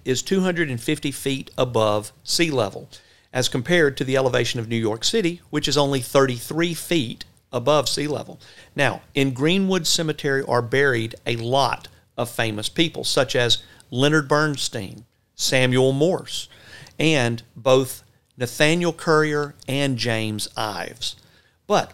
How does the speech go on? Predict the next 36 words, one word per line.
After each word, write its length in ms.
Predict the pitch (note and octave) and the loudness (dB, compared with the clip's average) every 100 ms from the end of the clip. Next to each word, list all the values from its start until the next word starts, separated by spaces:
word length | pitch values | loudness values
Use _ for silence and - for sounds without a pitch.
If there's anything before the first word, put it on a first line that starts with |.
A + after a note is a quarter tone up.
| - | 4
early 300 | F#3 G#3 F#3+ | 6 6 2
in 80 | E3 | -2
the 60 | |
nineteen 500 | D3 D3 D#3 - C#3 | -2 -2 -4 -6 -6
hundreds, 400 | C3+ G3 F#3 D#3+ | -2 -2 -2 -8
a 40 | C#3+ | -4
gentleman 440 | F3+ G#3 G3 F3+ | -2 -2 -2 -2
named 240 | D#3 D3+ | -2 -4
Charles 380 | - C#3 B2 A#2+ | -2 -2 -2 -4
Higgins 440 | - A#3 E3+ F3+ - - _ _ | 2 2 2 -4 -8 -14 _ _
purchased 560 | G3+ G3 F#3+ D#3 - - - | 0 2 0 -4 -4 -10 -6
ten 260 | G#3+ A3 G3+ | -4 -4 -4
plots 560 | - C#3 - - - - | -2 -2 -2 -6 -6 -8
for 180 | - D3 | -6 -6
a 60 | |
family 520 | C#3+ - E3+ D#3+ C3+ | -4 -2 0 0 -2
mausoleum. 680 | C#3+ A2+ A#2 D3 F#3 A#3 - _ _ _ _ _ _ | -2 -2 -2 -2 -2 -6 -10 _ _ _ _ _ _
He 160 | G#3+ | -6
decided 560 | A3 G#3 G3+ F#3 E3+ D3 | 0 2 4 4 2 0
to 80 | - | 0
also 300 | D#3+ E3+ D#3+ | 0 0 -2
commemorate 540 | - D#3 E3+ C#3+ C3 | 0 -2 2 0 0
the 60 | A#2 | -4
Battle 360 | C3 C3 C3 | -2 -2 -2
of 180 | A#2+ A2 | -4 -4
Brooklyn 400 | C#3 E3 - C3+ | -4 -4 -4 -4
by 140 | C3 B2 | -2 0
building 580 | C#3 D3+ E3 F3+ F3+ _ _ B2+ | 2 2 0 -4 -6 _ _ -10
an 120 | B2+ - | -10 -2
altar 460 | G3 A3 C3+ C3+ - _ - | 0 0 -2 -2 -6 _ -12
to 100 | - | 0
honor 260 | E3 F#3 D#3+ | 2 4 2
those 360 | B2 A#2 A#2 | 2 2 0
who 100 | C#3+ | -2
died 400 | C#3 D3+ D#3 C3 | 0 0 0 -2
there. 240 | G#2+ F#2+ | -6 -8